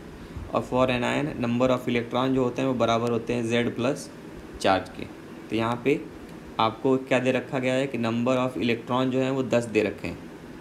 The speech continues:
number of electron दस दिए गए हैं। तो Z equal to क्या हो जाएगा?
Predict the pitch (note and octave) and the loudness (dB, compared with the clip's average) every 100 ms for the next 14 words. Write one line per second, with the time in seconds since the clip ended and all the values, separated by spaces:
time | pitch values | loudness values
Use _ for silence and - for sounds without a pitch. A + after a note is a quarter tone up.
0 | - - - - - - - - - A2 | -16 -16 -16 -16 -16 -16 -16 -14 -8 -4
1 | G#2+ A#2 A#2 A#2 A2 A2 A#2 C#3+ E3+ - | 0 2 2 0 0 0 -2 -2 -4 -12
2 | - - - G#2 A#2 A2 A2 G2+ F#2 - | -16 -12 2 4 4 4 2 2 -2 -6
3 | - - - - - - B2+ C3+ C3 A#2 | -12 -16 -16 -16 -14 -2 2 2 2 2
4 | B2+ B2+ C3 - C3 A#3+ C3 C3+ B2+ B2+ | 2 4 2 2 2 4 2 2 2 2
5 | B2 C#3 | 0 -2